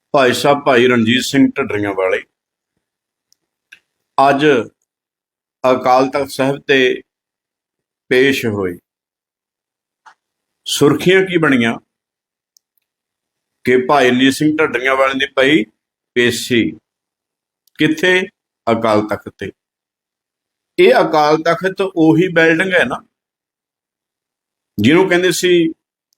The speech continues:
ਇਹ ਬਾਦਲਾਂ ਦਾ ਹੈ, ਇਹ ਨਰੈਣੂ ਮਹੰਤਾਂ ਦਾ ਹੈ।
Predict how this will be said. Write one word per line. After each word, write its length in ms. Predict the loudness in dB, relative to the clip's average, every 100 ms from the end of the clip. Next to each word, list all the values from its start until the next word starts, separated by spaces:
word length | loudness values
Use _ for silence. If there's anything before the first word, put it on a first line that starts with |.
| -6
ਇਹ 140 | 0 2
ਬਾਦਲਾਂ 560 | 4 2 2 0 2 2
ਦਾ 100 | 2
ਹੈ, 280 | 2 0 -6 _ _ _ _ _ _ _ _ _ _ _ _ _ _ _ -2
ਇਹ 100 | 2
ਨਰੈਣੂ 380 | 4 4 2 0
ਮਹੰਤਾਂ 540 | -4 -6 -6 -6 -4
ਦਾ 140 | -2
ਹੈ। 240 | -2 -2